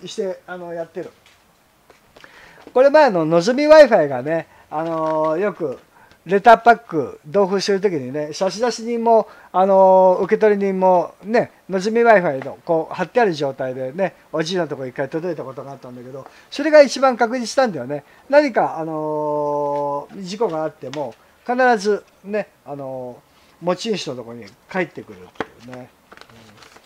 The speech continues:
まあ、もともとこれそうだよね。あのー、レンタルWi-Fiだからね、持ち主に。で、あとこの品名のところにレンタルWi-Fiのね、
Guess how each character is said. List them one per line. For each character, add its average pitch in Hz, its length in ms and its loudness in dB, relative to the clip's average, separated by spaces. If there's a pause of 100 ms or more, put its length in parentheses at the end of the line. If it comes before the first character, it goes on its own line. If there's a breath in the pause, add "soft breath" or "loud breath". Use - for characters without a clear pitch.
(320 loud breath)
ま 240 80 2
あ、 - 20 4
も 165 140 0
と 220 100 0
も 233 120 0
と 233 100 -2
こ 240 100 2
れ 247 80 -2
そ 277 140 0
う 277 60 0
だ 220 60 -2
よ 127 120 -4
ね。 147 240 -10 (140)
あ 139 120 -16
の 135 600 -10
ー、 - 20 -8
レ 180 100 -8
ン 180 60 -14
タ 220 100 -6
ル 220 80 0
Wi-Fi 220 280 -6
だ 110 80 -16
か 104 100 -18
ら 110 80 -18
ね、 147 140 -14
持 147 160 -12
ち 185 120 -14
主 151 220 -12
に。 98 160 -20 (480 soft breath)
で、 247 180 0
あ 277 140 -4
と 240 120 -4
こ 170 120 -4
の 165 240 -6 (340 soft breath)
品 277 260 -4
名 285 160 4
の 269 140 2
と 262 140 -4
こ 269 100 2
ろ 254 100 4
に 175 380 -4
レ 190 140 -4
ン 190 40 -10
タ 226 100 2
ル 233 60 4
Wi-Fi 202 320 2
の 117 140 -12
ね、 165 220 -6